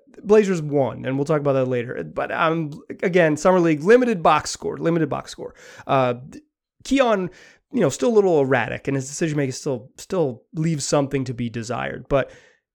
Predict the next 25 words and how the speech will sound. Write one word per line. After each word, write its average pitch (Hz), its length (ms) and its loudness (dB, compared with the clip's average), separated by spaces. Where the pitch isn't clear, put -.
he - 220 -8
made 180 240 2
his 190 140 2
pull-up 175 400 0
jump 135 220 -2
shots - 340 -10
tonight. - 500 -12
And 139 140 -2
when 143 100 2
he 156 160 -4
does 160 360 2
that, 165 580 2
he 185 320 -10
looks 185 440 -4
like 185 200 2
a 185 60 0
better 170 240 2
player. 185 240 0
He 160 60 0
hit 196 100 0
four 185 240 0
three-pointers 180 720 -4
and 120 100 -4
finished 160 280 0
with 135 180 0